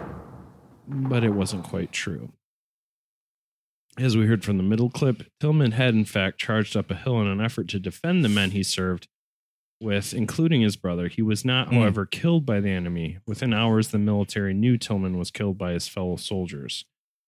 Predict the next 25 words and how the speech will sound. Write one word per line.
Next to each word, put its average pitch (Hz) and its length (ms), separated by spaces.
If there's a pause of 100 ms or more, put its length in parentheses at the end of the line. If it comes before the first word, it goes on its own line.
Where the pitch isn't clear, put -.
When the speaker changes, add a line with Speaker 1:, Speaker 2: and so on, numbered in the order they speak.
(240)
Speaker 1:
Brought 131 200
down 135 240
by 107 120
three 156 280
bullets 135 420
to 120 80
the 110 120
head, 98 280
let 107 240
loose 107 480
during 110 220
spasms 139 840 (400)
of 110 160
wildly 143 880
irresponsible 113 1120
but 107 140
deliberate 104 500
shooting. 87 520 (680)
He 113 460
yelled, 92 460
quote, 101 420 (260)
"I'm 117 320
Pat - 640 (140)
fucking 107 540 (120)
Tillman." 82 500